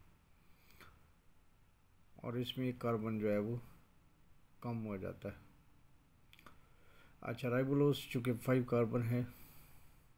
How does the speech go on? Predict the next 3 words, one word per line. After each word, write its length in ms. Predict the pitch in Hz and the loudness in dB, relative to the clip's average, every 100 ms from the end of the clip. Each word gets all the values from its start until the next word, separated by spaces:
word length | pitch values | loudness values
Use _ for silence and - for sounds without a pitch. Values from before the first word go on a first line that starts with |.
| - - - - - - - - - - - | -20 -20 -20 -20 -20 -20 -20 -20 -20 -16 -8
तो 80 | 127 160 | -4 -2
उसके 360 | 151 - 123 113 - - - - - - - - - - - - - | -4 -2 -2 -2 -8 -18 -18 -18 -18 -20 -20 -20 -20 -20 -20 -18 -8
दो 260 | 120 139 | -2 0